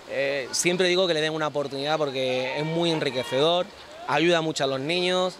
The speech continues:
y, bueno, en vista está de que son muchos años los que llevamos, muchos niños los que han pasado y, bueno, eh, todos pueden hablar bien de, de las experiencias que han tenido en, en este club y practicando este deporte.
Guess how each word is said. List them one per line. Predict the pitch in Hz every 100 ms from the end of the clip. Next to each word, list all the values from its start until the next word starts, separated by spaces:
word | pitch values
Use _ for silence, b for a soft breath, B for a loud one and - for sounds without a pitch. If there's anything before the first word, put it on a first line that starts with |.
| 127
y, | 131 123
bueno, | 131 143 123
en | 123 120 120
vista | 135 139
está | 123 135 139
de | 135
que | 127 123 - B B B - - 135 -
son | - 170 160
muchos | 160 175 - 143
años | 151 151 143
los | 135
que | -
llevamos, | 135 151 156 156
muchos | 156 185 - 147
niños | 147 147
los | 135
que | -
han | 131
pasado | 127 120 143 147 160
y, | 143 127 120 123
bueno, | 135 135 - 113
eh, | 117 113 113 120 127 -
todos | 143 151
pueden | - 151 143
hablar | 139 135 131
bien | 127 139 139
de, | 131 117 117
de | 127
las | 120
experiencias | 117 123 123 127 127
que | 123
han | 117
tenido | 113 110 107 104 101 -
en, | - 113
en | 113 120
este | 117 131
club | 123 156 170
y |
practicando | 139 120 113 113
este | 107 104
deporte. | 95 101